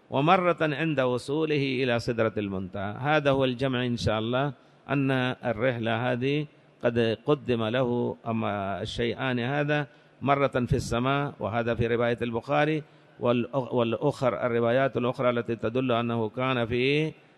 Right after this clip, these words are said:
المسجد، مسجد الأقصى، فيكون في كل،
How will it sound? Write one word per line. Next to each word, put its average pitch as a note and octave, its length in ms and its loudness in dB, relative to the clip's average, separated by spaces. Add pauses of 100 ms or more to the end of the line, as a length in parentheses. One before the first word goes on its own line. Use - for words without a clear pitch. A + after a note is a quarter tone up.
(140)
المسجد، A#2+ 520 0
مسجد A#2 280 -4
الأقصى، C#3+ 680 0 (340)
فيكون B2+ 800 0
في A#2+ 300 -4
كل، B2+ 420 -4